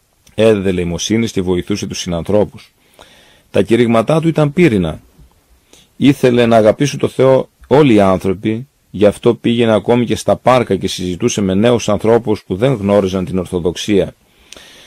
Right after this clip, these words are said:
Εκείνο δε που κατέστησε τον προφήτη Ηλία πνευματικό κέντρο ήταν το εξής γεγονός. Στην Άνδρο συμβαίνει το θαύμα με τους κρίνους της Παναγίας μας. Όταν ανθίζουν οι κρίνοι, τους πηγαίνουν στη χάρη της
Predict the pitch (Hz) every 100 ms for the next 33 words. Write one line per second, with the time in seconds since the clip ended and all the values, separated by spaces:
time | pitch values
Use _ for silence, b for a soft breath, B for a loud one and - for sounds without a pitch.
0 | B B B B B - 101 - 156 165
1 | 147 120 143 147 139 123 117 113 107 101
2 | - 101 120 127 - 110 101 104 117 120
3 | 107 101 113 120 101 104 98 92 90 123
4 | 120 110 120 120 120 117 - 110 104 110
5 | 95 95 - 110 101 92 87 87 90 87
6 | - - _ _ _ _ _ b b -
7 | - 120 120 151 160 139 127 113 107 131
8 | 135 - 104 120 123 107 101 110 123 -
9 | 101 95 - - 110 123 - - 98 92
10 | 95 131 95 78 73 - - _ - 120
11 | 156 156 143 160 135 117 98 104 104 92
12 | 101 131 _ _ _ _ - - 98 104
13 | 117 113 - 95 107 101 95 104 151